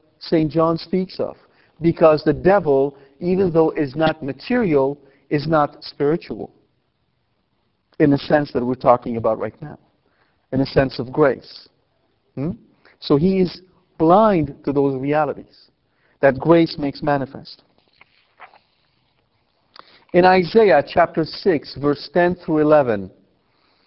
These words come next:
"You are to make the heart of this people sluggish, to dull their ears and close their eyes. Else their eyes will see, their ears hear,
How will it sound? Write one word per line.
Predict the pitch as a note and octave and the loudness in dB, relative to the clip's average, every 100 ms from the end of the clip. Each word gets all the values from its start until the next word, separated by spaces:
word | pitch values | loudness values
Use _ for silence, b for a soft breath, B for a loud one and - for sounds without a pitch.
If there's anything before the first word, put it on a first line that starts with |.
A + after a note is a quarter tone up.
| _ _ _ _ _ _ - | _ _ _ _ _ _ -10
"You | C#3 G#3 C4+ | 0 2 4
are | G#3+ | 4
to | G#3 G#3 | 2 0
make | F#3 F#3+ G3 - | 0 0 0 -2
the | |
heart | D#3+ F3+ F#3 F#3+ F#3+ | 0 4 4 4 2
of | F3+ D#3 | 0 0
this | D#3 - - | -2 -6 -8
people | F#3 F3+ F3 | -8 -2 -2
sluggish, | - - E3 D3+ A#2+ A2+ - - _ _ _ _ _ _ _ | -2 2 2 4 0 -4 -12 -20 _ _ _ _ _ _ _
to | D#3+ | -4
dull | C#3 C#3+ G3 G3 | -2 4 4 4
their | G3+ G3+ | 4 0
ears | F3+ E3+ E3+ E3+ E3 - | 0 2 4 2 -2 -6
and | D#3 C#3+ | -2 -2
close | - E3 E3+ E3 | 2 4 4 2
their | D#3+ D3+ | 4 6
eyes. | C3 G#2+ G2+ G2 - - _ _ _ _ _ - | 6 4 0 -4 -16 -20 _ _ _ _ _ 2
Else | E3 F3 G3+ - | 4 4 0 0
their | D3+ D3+ | 0 4
eyes | D#3 D#3 E3 | 4 4 0
will | - F3 | -2 -4
see, | F3 - C#3 C#3 | -2 -4 -2 -2
their | C3+ B2+ - | -2 -4 -4
ears | E3 E3 E3 D#3+ - - | 0 2 2 0 -10 -10
hear, | F3 D3+ A2+ A#2 | -4 -2 0 -4